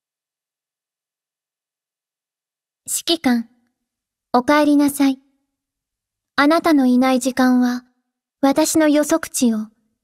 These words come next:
二点七一八も、いえ、もっと上回りました。なぜこのような推測ミスを起こしてしまったのか、教えていただけますか？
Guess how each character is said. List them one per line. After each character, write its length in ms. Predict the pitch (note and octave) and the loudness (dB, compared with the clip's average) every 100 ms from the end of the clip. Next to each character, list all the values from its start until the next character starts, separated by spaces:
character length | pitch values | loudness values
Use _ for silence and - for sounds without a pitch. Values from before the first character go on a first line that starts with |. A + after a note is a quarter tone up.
| _ C4+ | _ 0
二 240 | E4 E4 | 0 0
点 240 | D#4 C4 | 0 2
七 240 | A#3 A#3+ C#4 | 2 2 0
一 240 | C#4+ C#4 | 0 0
八 260 | B3 B3 C4 | -2 0 0
も、 220 | G#3+ G#3+ - _ _ _ _ - | 0 -4 -10 _ _ _ _ -12
い 240 | A#3 A#3+ | -4 -4
え、 100 | B3 _ _ _ _ _ _ _ _ - | -4 _ _ _ _ _ _ _ _ -2
も 140 | E4 | 0
っ 100 | E4+ | 0
と 220 | - B3 | 0 0
上 160 | A#3 C4 | 2 2
回 180 | C4+ C4+ | 2 2
り 100 | C4+ | 2
ま 120 | C4+ | 0
し 120 | - | -2
た。 240 | - G#3+ - _ _ _ _ _ _ _ _ _ _ _ _ _ - | -6 -8 -8 _ _ _ _ _ _ _ _ _ _ _ _ _ -2
な 180 | D4 | 0
ぜ 160 | D#4+ D#4 | 2 -2
こ 180 | - B3 | 0 0
の 120 | C4+ | 2
よ 160 | C#4+ D4 | 2 2
う 60 | |
な 100 | B3+ | 0
推 260 | A#3+ - C#4+ | 0 0 0
測 280 | D4 D4 D4 | 0 0 2
ミ 120 | D4 | 0
ス 160 | C4 | 0
を 100 | A#3 | -2
起 80 | G#3+ | -2
こ 120 | C#4 | -4
し 100 | C4+ | -4
て 80 | - | -4
し 180 | A#3+ - | -4 0
ま 120 | A3+ | -2
っ 60 | A#3 | 0
た 120 | B3 | -2
の 140 | A#3 | -2
か、 260 | A3 G3+ G#3 _ _ _ _ _ _ _ _ _ | -4 -10 -12 _ _ _ _ _ _ _ _ _
教 60 | B3 A#3+ D#4 | -2 -2 0
え 140 | D#4+ | 0
て 140 | D#4+ D#4+ | 0 0
い 60 | |
た 100 | D#4+ | 0
だ 120 | D#4+ | 0
け 100 | D#4 | 0
ま 140 | D#4 D#4+ | 0 0
す 100 | - | -4
か？ 240 | G#3+ A#3 | -18 -20